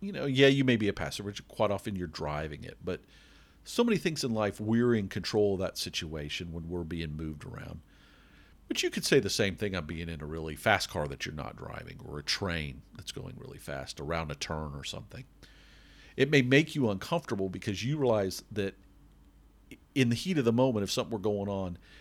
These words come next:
it wouldn't be your decision as to what happened about it. So I don't think it's just the jostling. The jostling can be annoying, but I, I don't think that's it. But I think the other thing that comes into play is this idea of,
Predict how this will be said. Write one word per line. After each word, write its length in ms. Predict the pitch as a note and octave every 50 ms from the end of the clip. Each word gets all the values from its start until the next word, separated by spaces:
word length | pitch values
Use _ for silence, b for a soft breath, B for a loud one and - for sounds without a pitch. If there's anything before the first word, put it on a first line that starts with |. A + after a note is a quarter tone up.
| B B
it 80 | C3+ C#3+
wouldn't 260 | D#3 F3 D3+ C3+ A#2+
be 60 | A#2
your 400 | G#2 G2 G#2 A2 A#2 A#2 A#2 A2
decision 600 | F#2+ F#2+ - - - F#2+ E2 - - D2+ C#2 C2 - _ _ _ _ - - -
as 140 | - F2 - -
to 60 | G2
what 200 | E2 D#2+ D2+ -
happened 360 | - - - - - - -
about 260 | - - - - -
it. 100 | - - - - - - - - _ - b b b b b b b b b b b
So 160 | - - G3+
I 40 | F#3+
don't 140 | F#3 F3
think 140 | E3 D#3 C#3+
it's 160 | C3+ A2+ -
just 380 | G#2+ G2 G#2 A#2 A2+ - - -
the 80 | G#2+ F#2
jostling. 760 | - - D#2+ C#2 C2 C2 - - D2 C#2+ C#2+ D2 C#2+ D2 - B2
The 120 | C3 D3+
jostling 440 | D3 D#3+ E3 D#3 D3+ - B2+ A#2 A2
can 140 | - - F#2+
be 140 | F2+ F#2 F2+
annoying, 380 | E2 D#2 D#2 D2 D2+ D2+ D#2
but 240 | D#2 E2+ F2+ F#2+ - -
I, 40 | G#2
I 20 |
don't 200 | G#2 G#2 F#2 -
think 200 | - F2+ E2 -
that's 260 | - - E2+ - -
it. 160 | - - - - - - B B B B B B B B B B
But 80 | - A3+
I 40 | B3+
think 120 | A#3 A#3
the 120 | F#3 D#3 C#3
other 140 | C#3 C#3 C3
thing 220 | - - A2+ G2+
that 120 | F#2+ - -
comes 260 | - G2 E2+ E2+ E2+
into 120 | E2 D#2+
play 320 | - - F2 D#2+ D#2 D#2 D#2
is 180 | D#2 D2+ D2
this 200 | - E2+ - -
idea 480 | F#2 E2+ E2+ E2 D2 E2+ E2 E2 D#2+ D#2
of, 280 | D2+ D2+ D2+ D2 -